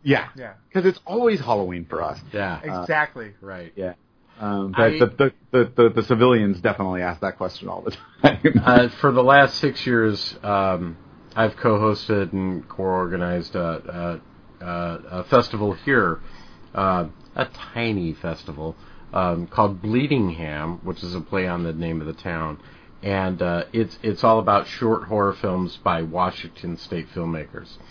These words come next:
Speaker 1: Oh, that's cool.
Speaker 3: And, uh, we do it at the, at the local art house cinema, the Pickford Film Center. And, uh, I can't imagine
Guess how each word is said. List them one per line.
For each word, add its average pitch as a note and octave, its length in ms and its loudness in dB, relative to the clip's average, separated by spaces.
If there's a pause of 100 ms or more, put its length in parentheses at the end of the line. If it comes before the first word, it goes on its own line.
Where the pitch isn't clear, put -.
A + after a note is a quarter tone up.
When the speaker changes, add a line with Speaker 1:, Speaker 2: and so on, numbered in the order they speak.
(160)
Speaker 1:
Oh, D4 180 -4
that's G3 220 0
cool. F#2 380 0
Speaker 3:
And, A2 420 0
uh, F#2 240 -2
we A#2+ 140 -6
do C#3+ 160 2
it C3 80 0
at A2+ 180 -2
the, G#2 260 -2
at G2 120 -6
the G2+ 60 -6
local G2 420 -4
art F2 220 -6
house E2+ 260 -6
cinema, E2+ 400 -6
the D#2+ 120 -10
Pickford - 440 -14
Film E2 240 -8
Center. D#2+ 320 -12 (460)
And, F#2 380 -6
uh, E2+ 360 -6 (1200)
I C#3+ 160 4
can't D#3 360 -4
imagine G2+ 840 -4